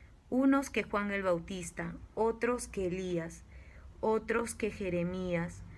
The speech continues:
o uno de los profetas. Díceles él,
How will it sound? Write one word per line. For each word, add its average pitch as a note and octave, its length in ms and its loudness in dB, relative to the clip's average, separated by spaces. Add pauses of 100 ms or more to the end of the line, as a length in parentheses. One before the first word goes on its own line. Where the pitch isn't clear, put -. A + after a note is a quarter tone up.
(280)
o G#3 60 0
uno A3 380 2
de A3 100 2
los F#3 160 0
profetas. E3+ 720 0 (680)
Díceles B3+ 600 2 (300)
él, F3 360 2